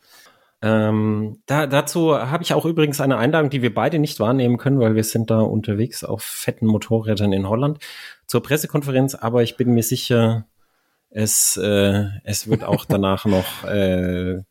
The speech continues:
Speaker 1: eine Neuigkeit oder, äh, so halt, vielleicht auch keine große Neuigkeit sein, was da passiert.
Speaker 2: Vielleicht
Speaker 1: Schauen wir
Speaker 2: brauchen
Speaker 1: uns
Speaker 2: wir
Speaker 1: an, wenn wir
Speaker 2: Geld, ja.
Speaker 1: zurückkommen.
Speaker 2: <laughs>
Speaker 1: Ähm, glaubst du, dass sie, äh, dass sie ein Auto bauen? Ich glaube, sie werden bald wieder Geld einsammeln,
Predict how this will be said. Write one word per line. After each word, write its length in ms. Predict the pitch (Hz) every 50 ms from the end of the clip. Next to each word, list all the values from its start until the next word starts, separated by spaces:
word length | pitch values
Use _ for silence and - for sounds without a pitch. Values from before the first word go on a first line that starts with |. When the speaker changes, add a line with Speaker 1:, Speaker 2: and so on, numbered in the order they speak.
| _ _ _
Speaker 1:
eine 760 | - 101 90 92 92 87 101 98 - 101 101 92 95 98 98
Neuigkeit 560 | 98 98 98 95 92 - - - 101 95 92 90
oder, 480 | 87 95 90 90 87 90 95 95 - _ _ _ 98 _ _ -
äh, 120 | - 95 98 101 101 101
so 420 | - 101 - - 98 92 90 90 87
halt, 480 | 92 90 87 90 90 - - - - _ _ _ _ - - - -
vielleicht 400 | - - - - 92 92 - -
auch 140 | - 90 -
keine 200 | - 92 92 95
große 320 | - 95 95 95 - -
Neuigkeit 520 | 92 87 87 87 85 - - 98 87 85 -
sein, 180 | - 87 85
was 160 | 85 85 -
da 100 | - 87
passiert. 440 | 80 - - 85 - - 67 - _ _ _ _ - - - - - _ _ _
Speaker 2:
Vielleicht 260 | - - 107 107 131
Speaker 1:
Schauen 100 | 170 -
wir 60 | -
Speaker 2:
brauchen 40 | -
Speaker 1:
uns 100 | - 98
Speaker 2:
wir 60 | -
Speaker 1:
an, 60 | 147
wenn 60 | - 143 135
wir 60 | 139
Speaker 2:
Geld, 80 | 127
ja. 60 | - -
Speaker 1:
zurückkommen. 600 | 127 117 113 - - - 120 123 151 175 175 - -
Speaker 2:
<laughs> 40 | _ _ _ - _ - - - - - - - - - - -
Speaker 1:
Ähm, 560 | 107 107 107 107 107 107 110 107 107 110 110
glaubst 380 | - 123 123 139 151 - - -
du, 240 | 156 147 143 143 139
dass 360 | 117 123 127 135 131 - -
sie, 340 | - 131 127 127 123 123 120
äh, 360 | 110 98 107 113 110 110 110
dass 180 | 104 113 110 -
sie 140 | - 123 107
ein 160 | 98 107 107
Auto 320 | 85 95 110 113 110 -
bauen? 340 | 104 113 131 135 156 170 165
Ich 220 | - 120 123 - -
glaube, 360 | 123 123 123 117 123 127 120
sie 320 | 113 - - 117 113 107
werden 540 | 104 110 107 107 104 107 110 107 107 107 98
bald 240 | - 107 104 98 107
wieder 180 | 110 98 104
Geld 220 | 95 - 185 180 -
einsammeln, 460 | 78 95 95 - - 92 90 90 -